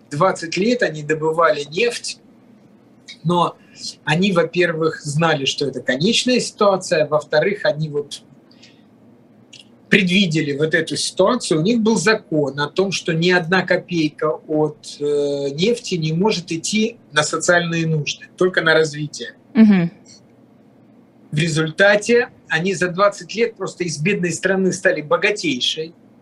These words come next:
Speaker 1: Вплоть до того, вот, допустим, э, в Россию приезжают из Таджикистана гастарбайтеры, да, а в Норвегию из Швеции. Представьте себе, шведы
Speaker 2: Серьёзно?
Speaker 1: приезжают, да,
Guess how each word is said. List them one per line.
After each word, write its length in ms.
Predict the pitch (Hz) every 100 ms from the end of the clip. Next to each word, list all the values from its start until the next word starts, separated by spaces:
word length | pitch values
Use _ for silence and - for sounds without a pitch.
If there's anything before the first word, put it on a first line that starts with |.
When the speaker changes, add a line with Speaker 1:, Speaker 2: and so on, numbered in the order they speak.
| - - _ _ _ _ _ _
Speaker 1:
Вплоть 320 | - - 190
до 100 | 175
того, 280 | 175 190 226
вот, 180 | 180 - - -
допустим, 560 | 165 170 - 170 170
э, 240 | 233 170 156
в 60 |
Россию 440 | 175 180 - 185 170
приезжают 640 | 170 170 147 165 170 165
из 100 | -
Таджикистана 1040 | 185 156 156 - - 240 254 220 170 160 -
гастарбайтеры, 840 | 160 - 156 156 151 127 - 120 120
да, 260 | 165 202 - _ _ _ -
а 300 | - 147 151
в 100 | 143
Норвегию 520 | 165 175 240 208 190
из 100 | 185
Швеции. 600 | - 214 233 185 - - _ - -
Представьте 440 | 156 - 190 -
себе, 240 | - 180 160
шведы 280 | - 156
Speaker 2:
Серьёзно? 600 | 160 190 220 320 392 392 370
Speaker 1:
приезжают, 600 | 180 180 - 233 233 190 - _ - -
да, 400 | 139 175 262